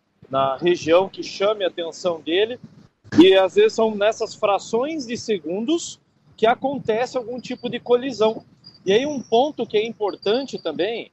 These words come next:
falar sobre esses registros do B P tran, que são divulgados anualmente, é que, por vezes, alguns registros podem não estar contabilizados.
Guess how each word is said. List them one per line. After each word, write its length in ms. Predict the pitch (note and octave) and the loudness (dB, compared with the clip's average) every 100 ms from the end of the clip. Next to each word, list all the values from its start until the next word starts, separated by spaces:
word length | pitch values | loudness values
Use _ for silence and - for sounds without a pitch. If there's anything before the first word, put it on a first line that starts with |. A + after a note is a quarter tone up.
| _ _ - | _ _ -2
falar 320 | D#3 E3 G#3+ | 0 2 0
sobre 280 | A3 F#3+ F3 | -2 -6 -6
esses 220 | - D#3+ | -8 -6
registros 640 | E3 C3 F#3 A#3+ - F3+ | -4 -4 -4 -4 -4 -8
do 120 | D#3+ | -4
B 140 | C#3+ E3+ | 0 0
P 160 | D#3+ | 0
tran, 360 | - - G3 B3+ - _ _ _ _ - | -2 2 4 4 0 _ _ _ _ -20
que 100 | - | -12
são 260 | D3 F#3+ G3+ | -4 2 2
divulgados 600 | F3 D#3 D#3 D#3+ E3+ D#3 | 2 -4 2 2 2 0
anualmente, 720 | D#3 C#3 C3 E3+ C4+ - B2 _ _ _ | -4 -4 -6 -6 -6 -8 -16 _ _ _
é 100 | C3+ | -6
que, 140 | D#3 A3 | -4 0
por 240 | A#3 A#3 | 4 4
vezes, 420 | D3+ A3+ C#4 A#3+ | 4 0 -2 -2
alguns 540 | G3 G3 D#3+ A#3+ F#4 E4 | 0 0 0 -4 -4 -2
registros 560 | G#3+ E3+ C4+ D4 C#4+ | -2 -2 -4 -6 -10
podem 340 | - B3+ D4+ C4+ | -2 0 0 -2
não 200 | B3 E4 | -4 -6
estar 340 | - A#3 C4+ | -6 -2 -2
contabilizados. 1120 | C#4+ D4 C#4+ A#3+ C#4 A#3 A3+ A#3+ C#4+ D3+ - | -2 -4 -4 -2 -4 -4 0 -2 -2 -8 -14